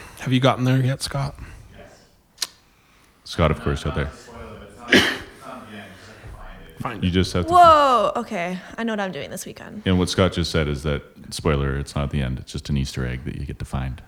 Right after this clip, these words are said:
Speaker 2: if you want to. But also, kind of interestingly, Bandersnatch was originally supposed to be a video game that
Speaker 3: Hmm.
Speaker 2: was repurposed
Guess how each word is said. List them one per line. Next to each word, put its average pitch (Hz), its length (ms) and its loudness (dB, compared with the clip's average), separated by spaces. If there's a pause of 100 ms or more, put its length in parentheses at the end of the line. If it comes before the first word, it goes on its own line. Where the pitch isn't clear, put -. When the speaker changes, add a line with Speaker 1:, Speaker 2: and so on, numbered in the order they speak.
(340)
Speaker 2:
if 98 200 -2
you 90 140 2
want 92 260 4
to. 73 160 2
But 101 160 8
also, 117 440 8 (300)
kind 127 140 6
of 131 80 6
interestingly, 101 680 4 (480)
Bandersnatch 104 500 2
was 92 160 4
originally 92 400 4
supposed 95 400 2
to - 60 -4
be 71 160 0
a - 20 0
video 57 320 -2
game 60 340 -6 (720)
that 80 120 0
Speaker 3:
Hmm. - 80 -2
Speaker 2:
was 78 160 0
repurposed - 840 0